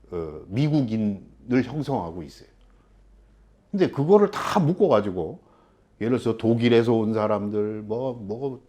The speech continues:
세계 각국에서 다 왔을 거예요. 그걸 다 묶어서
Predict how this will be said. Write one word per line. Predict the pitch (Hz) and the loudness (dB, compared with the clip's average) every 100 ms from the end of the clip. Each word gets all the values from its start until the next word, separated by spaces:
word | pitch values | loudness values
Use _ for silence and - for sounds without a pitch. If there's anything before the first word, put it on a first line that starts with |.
| _ _ | _ _
세계 | - 175 202 | -4 0 0
각국에서 | 131 135 170 147 | 0 -2 -2 -2
다 | 131 123 | -2 -2
왔을 | 143 147 | 0 -2
거예요. | 127 135 | -2 -4
그걸 | 123 165 | 0 -2
다 | 185 - - 208 | -2 -8 -6 -6
묶어서 | 160 180 202 139 98 131 | -4 0 2 4 2 -2